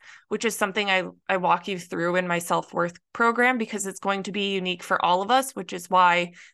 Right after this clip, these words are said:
in that program, I'm really having you look at your unique experiences and how this has created a story in your life, and then what,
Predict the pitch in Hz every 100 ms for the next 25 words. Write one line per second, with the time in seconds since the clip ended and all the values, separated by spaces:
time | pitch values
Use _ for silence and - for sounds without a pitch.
0 | - 208 220 - 208 196 196 185 180 175
1 | 190 190 - 185 190 180 180 180 175 175
2 | 180 - 175 202 226 240 233 214 202 190
3 | 190 - 190 - 190 185 180 185 220 196
4 | 202 196 - 185 185 180 185 185 - 180
5 | 170 - - _ - - 247 240 226 214
6 | - 202 190 190 190 185 175 175 180 -
7 | 190 190 180 180 - _ - 185 196 202
8 | -